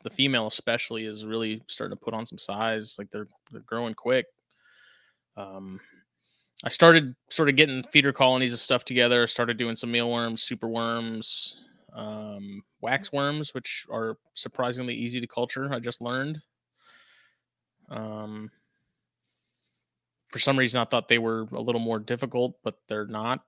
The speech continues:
It's just some sort of moth, and you peep 'em on a substrate of, like, oats and honey mixed up in a certain ratio, and they kinda do the rest,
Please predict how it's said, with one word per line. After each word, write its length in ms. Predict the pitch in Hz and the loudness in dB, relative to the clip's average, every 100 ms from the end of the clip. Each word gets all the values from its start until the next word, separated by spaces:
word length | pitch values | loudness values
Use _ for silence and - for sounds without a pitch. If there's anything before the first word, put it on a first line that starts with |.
| 120 | -10
It's 320 | - - - | -6 -4 -4
just 200 | 120 - | -2 -4
some 120 | 113 | -4
sort 220 | 110 113 | -6 -4
of 80 | 107 | -4
moth, 380 | 110 113 123 - | -4 -2 -4 -6
and 120 | 104 | -6
you 220 | 107 110 - _ - | -6 -8 -16 _ -8
peep 200 | - 117 | -2 0
'em 60 | 120 | 0
on 140 | 110 | -2
a 20 | |
substrate 560 | 110 - 101 - 117 110 | -2 -2 -4 -4 -2 -2
of, 60 | 107 | -2
like, 200 | 104 - _ - _ _ | -4 -8 _ -20 _ _
oats 340 | 123 120 - - | -2 0 -2 -6
and 300 | 107 107 107 | -6 -6 -2
honey 400 | 131 160 185 - _ _ _ _ _ _ | 4 6 6 4 _ _ _ _ _ _
mixed 380 | 127 123 - 139 | -6 -6 -4 -2
up 240 | 139 _ _ _ _ _ | -2 _ _ _ _ _
in 160 | - 123 | -10 -6
a 60 | 120 | -2
certain 280 | - 127 | -2 -2
ratio, 600 | 127 135 - 147 139 135 | 0 2 4 4 4 2
and 220 | 110 107 107 _ - - - - - _ | -2 -4 -8 _ -20 -20 -18 -20 -20 _
they 100 | 110 | -4
kinda 260 | 107 113 113 | 0 2 2
do 140 | 120 | 2
the 80 | 117 | 6
rest, 480 | 156 180 - - | 8 6 4 -4